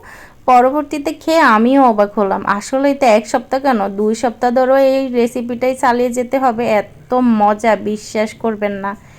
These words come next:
যারা ডিম ভাজি পছন্দ করেন, পেঁয়াজ, ধনেপাতা, কাঁচামরিচ,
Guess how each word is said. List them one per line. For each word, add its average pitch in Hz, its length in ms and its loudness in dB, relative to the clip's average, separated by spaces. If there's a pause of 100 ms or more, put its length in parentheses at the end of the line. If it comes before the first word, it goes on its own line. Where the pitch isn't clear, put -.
(260)
যারা 208 280 4
ডিম 226 380 0
ভাজি 247 240 0
পছন্দ 277 460 2
করেন, 269 320 2 (440)
পেঁয়াজ, 220 500 4
ধনেপাতা, 220 600 2
কাঁচামরিচ, 214 880 0